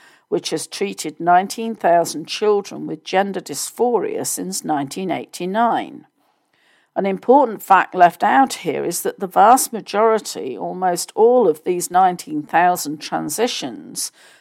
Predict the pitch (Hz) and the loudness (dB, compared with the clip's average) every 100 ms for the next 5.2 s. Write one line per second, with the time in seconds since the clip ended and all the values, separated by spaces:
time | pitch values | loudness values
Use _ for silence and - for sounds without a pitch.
0 | - - - 180 170 170 - - 190 170 | -14 -12 -4 0 0 -2 -8 -6 -4 -4
1 | 160 - 226 247 202 196 196 170 165 - | -4 -4 -6 -2 0 0 0 -6 -8 -4
2 | - 226 156 - 170 175 175 - 180 165 | 2 4 4 0 -6 -8 -8 2 4 6
3 | 170 175 196 185 208 - 170 151 170 175 | 4 -2 -4 -2 -4 0 0 0 2 4
4 | 175 185 226 - - 170 - 156 143 143 | 4 2 0 -6 -10 -12 -8 -8 -6 -6
5 | - | -10